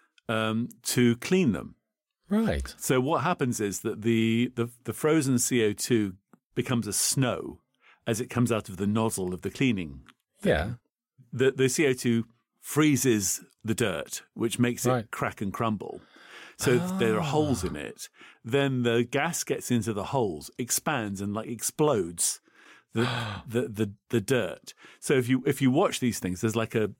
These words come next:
Speaker 1: a car that's been, you know, completely covered in mold or, or dust or mess or oil. And you just do this and it gets straight back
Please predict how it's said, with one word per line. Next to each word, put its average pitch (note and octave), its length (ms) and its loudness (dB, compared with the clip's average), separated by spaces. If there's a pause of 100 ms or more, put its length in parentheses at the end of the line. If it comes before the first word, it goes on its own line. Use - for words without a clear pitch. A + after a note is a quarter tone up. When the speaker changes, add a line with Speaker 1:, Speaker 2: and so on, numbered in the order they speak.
(200)
Speaker 1:
a G#2+ 80 -6
car B2 420 -2
that's G#2 200 -8
been, G2 300 -2
you G#2 80 -6
know, F2+ 120 -6
completely D3+ 600 -8
covered G#2+ 340 -4
in F#2+ 300 -2 (400)
mold A#2+ 640 2
or, E2 300 -6 (360)
or F2 280 -4 (140)
dust A#2+ 440 -4
or F#2+ 180 -2
mess A#2 520 -4
or E2+ 200 -8
oil. A#2 440 2 (260)
And A#2+ 80 -2
you A#2+ 80 0
just D#3+ 220 -2
do E3+ 200 4
this - 200 -4
and A2+ 80 0
it C3 60 -2
gets - 220 -2
straight - 480 0
back A2+ 380 -4